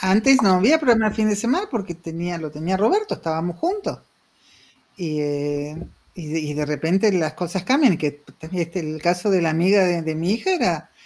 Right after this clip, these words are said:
una madre divorciada que también pasa por, por un proceso de cambio.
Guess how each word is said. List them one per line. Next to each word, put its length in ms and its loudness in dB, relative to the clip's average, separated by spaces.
una 220 -2
madre 260 6
divorciada 640 4
que 100 -4
también 460 2
pasa 340 -4
por, 260 -10
por 160 -10
un 100 -8
proceso 420 -12
de 80 -8
cambio. 400 -10